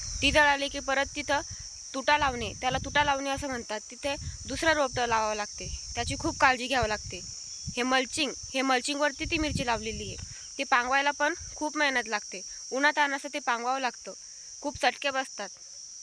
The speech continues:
भाजीपाला उगवणं एवढं सोपं नाही, शेतकरी होणं एवढं सोपं नाहीये. त्याला वेळेवर पाणी देणे, खतं औषधं देणे, त्याची सोय घेणे, लहानाचं मोठं करणे, जसे आपले आईवडील आपल्याला लहानाचं मोठं करतात, तसंच एक शेतकरी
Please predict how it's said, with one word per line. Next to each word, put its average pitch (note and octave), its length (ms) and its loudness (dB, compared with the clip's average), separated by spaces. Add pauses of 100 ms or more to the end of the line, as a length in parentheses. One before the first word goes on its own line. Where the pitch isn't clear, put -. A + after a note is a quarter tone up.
(460)
भाजीपाला C4 520 4
उगवणं C4+ 320 2
एवढं C#4 240 2
सोपं A#3+ 360 -2
नाही, G3+ 240 -2
शेतकरी C#4 480 0
होणं C#4+ 200 4
एवढं C4+ 300 2
सोपं B3 360 0
नाहीये. A3+ 320 -2 (1000)
त्याला C4 200 0
वेळेवर C#4 340 6
पाणी C4 360 0
देणे, A#3 380 0
खतं C4+ 240 2
औषधं C#4+ 460 4
देणे, A3 420 0
त्याची A#3 220 0
सोय C#4+ 280 4
घेणे, A#3 400 0 (100)
लहानाचं C4+ 480 2
मोठं C4 320 2
करणे, G#3+ 400 -4 (420)
जसे C#4 200 2
आपले C4+ 300 2
आईवडील C4+ 380 2
आपल्याला A#3+ 440 2 (100)
लहानाचं B3+ 460 -4
मोठं B3+ 280 -2
करतात, A3+ 380 -2 (420)
तसंच B3+ 280 2 (180)
एक B3 140 0
शेतकरी B3+ 540 2